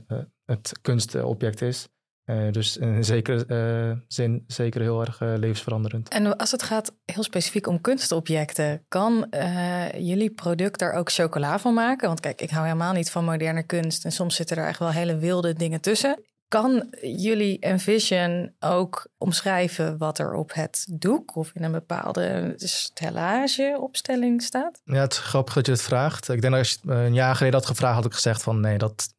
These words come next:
Speaker 1: kan het niet." Want ik weet nog, een jaar geleden zei ook, eh, eh, Richard heet hij, die de Envision Glass heeft, van, "Ik was bij het m-, museum en ik maakte een foto, of bij de dierentuin. Ik maakte een foto van de dierentuin en er staat, eh, iets van eten, eten voor je."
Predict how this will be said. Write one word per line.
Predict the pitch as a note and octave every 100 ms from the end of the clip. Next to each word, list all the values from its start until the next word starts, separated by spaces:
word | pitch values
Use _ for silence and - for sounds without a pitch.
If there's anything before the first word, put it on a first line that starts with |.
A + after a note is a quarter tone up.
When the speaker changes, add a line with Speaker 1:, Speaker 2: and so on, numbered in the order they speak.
| -
Speaker 1:
kan | B2 A#2+
het |
niet." | C3 C#3 C#3+
Want | A#2
ik | G#2+
weet | B2
nog, | A#2
een | A#2+
jaar | A#2+ A2+
geleden | A#2+ A#2 A#2
zei | A#2 A#2
ook, | A2+ A2
eh, | - A#2 A2+ - - - -
eh, | - A2 G#2
Richard | A#2 A#2
heet | A2 G#2+
hij, | A2 A2+
die | - G#2+
de | G#2+
Envision | G#2+ G#2 G#2+
Glass | G#2+ G#2+
heeft, | G#2+ G#2+
van, | - G#2 G#2+
"Ik | G#2
was | A2
bij | A#2+ A2+
het | A2+
m-, | B2+ - A#2+ -
museum | A2+ A#2 B2 A#2+
en | A2+
ik |
maakte | A2+ A2+ A2
een |
foto, | G#2+ A#2+ A#2
of | B2 B2+
bij | B2+
de | A#2+
dierentuin. | C#3 C#3 A#2 A2
Ik | G#2
maakte | A2+ A2+
een | G#2+
foto | B2 A#2+
van | - A2+
de |
dierentuin | G#2+ B2+ B2 A#2+
en | A#2+
er |
staat, | A2+ A#2 A#2 -
eh, | A2+ A2+ - - - -
iets | A#2+ -
van | B2
eten, | C3 B2+ B2 A#2+ A2+ A#2 - -
eten | C#3 B2+ B2
voor | G#2 A2+ A2
je." | A#2 B2+